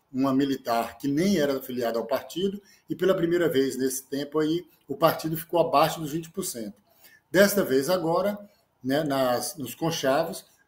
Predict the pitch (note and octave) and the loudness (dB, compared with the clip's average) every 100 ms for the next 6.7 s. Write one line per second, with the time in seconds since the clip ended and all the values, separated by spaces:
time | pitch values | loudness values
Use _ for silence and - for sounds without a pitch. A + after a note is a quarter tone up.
0 | - C#3 D#3+ C#3+ D#3+ - G#3 - F#3+ G#3 | -8 -2 2 2 0 0 0 0 0 0
1 | G3+ G#3 G3+ G3+ F#3+ D3 D#3+ - C#3+ C#3 | 0 -2 -2 -2 -2 0 0 -2 -4 -2
2 | C3 B2 B2 - _ - B2+ B2 A2+ F#2+ | 0 -2 -8 -14 _ -10 -4 -2 -2 0
3 | D3 E3 E3 _ - A#2 A#2 A2+ A2+ A2 | -2 -2 -6 _ -10 -2 -2 0 -2 -2
4 | A2 A2 G#2 A2+ G#2 G#2 B2 E3+ - - | -4 -6 -6 -6 -4 -4 -2 -4 -6 -18
5 | _ - B2+ B2+ C3 C3 A#2 A#2 A2+ G#2+ | _ -4 0 2 2 2 2 0 -2 -2
6 | A2 F#2+ B2 F#3+ D3 A2+ | -4 -6 -4 -2 -2 -6